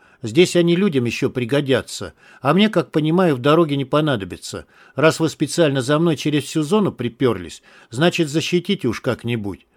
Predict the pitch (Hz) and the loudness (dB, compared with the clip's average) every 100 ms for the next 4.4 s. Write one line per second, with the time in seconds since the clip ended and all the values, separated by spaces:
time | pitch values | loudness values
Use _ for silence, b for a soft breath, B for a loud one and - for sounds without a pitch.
0 | _ _ _ _ _ _ _ _ _ 254 | _ _ _ _ _ _ _ _ _ 4
1 | 269 185 - 131 117 - 110 - 123 127 | 6 6 6 0 0 -4 -8 -8 -6 0
2 | 147 127 120 113 127 - 123 107 92 B | 2 4 0 -2 -6 0 0 0 -6 B
3 | B B 139 - 190 214 202 180 180 180 | B B -2 2 4 6 6 6 4 2
4 | 123 104 98 82 | 0 -4 -8 -12